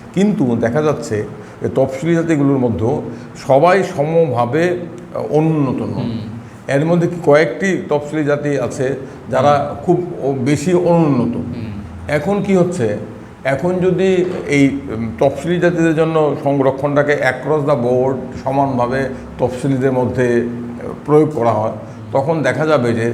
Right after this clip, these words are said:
Speaker 1: তফসিলি জাতিদের মধ্যে যারা বিভিন্ন কারণে, ঐতিহাসিক কারণে,
Speaker 2: হুম।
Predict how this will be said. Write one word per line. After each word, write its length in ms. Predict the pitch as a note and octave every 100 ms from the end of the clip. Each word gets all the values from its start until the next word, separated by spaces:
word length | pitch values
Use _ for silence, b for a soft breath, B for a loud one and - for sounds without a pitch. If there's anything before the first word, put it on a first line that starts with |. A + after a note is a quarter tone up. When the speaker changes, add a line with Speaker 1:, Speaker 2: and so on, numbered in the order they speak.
| A#2
Speaker 1:
তফসিলি 360 | C3 B2+ E3+ E3
জাতিদের 360 | E3+ D#3 D3+
মধ্যে 320 | C#3+ C#3+ C3+
যারা 220 | C3 C#3+ C3+
বিভিন্ন 460 | C3 E3+ A3 G#3
কারণে, 300 | F#3+ C3+ B2+
ঐতিহাসিক 460 | B2 B2+ C3 B2 C3
কারণে, 340 | B2+ B2 B2 B2+
Speaker 2:
হুম। 160 | A#2